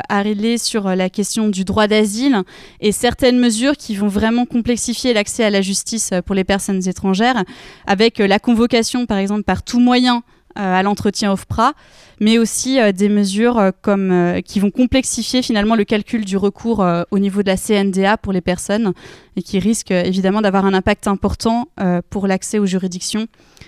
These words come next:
euh, d'appel, euh, de recours, pardon, euh, pour les personnes étrangères.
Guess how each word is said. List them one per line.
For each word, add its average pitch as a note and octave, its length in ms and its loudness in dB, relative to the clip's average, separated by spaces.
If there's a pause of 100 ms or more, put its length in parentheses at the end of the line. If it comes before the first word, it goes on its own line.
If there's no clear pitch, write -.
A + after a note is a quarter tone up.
(180)
euh, E3 340 -4
d'appel, F#3 560 -2
euh, F3 320 -4
de F3+ 120 0
recours, G3+ 340 -2
pardon, G3 400 -2
euh, F3+ 60 -2
pour G#3+ 160 -2
les G3+ 80 2
personnes G3+ 340 0
étrangères. F3+ 480 -4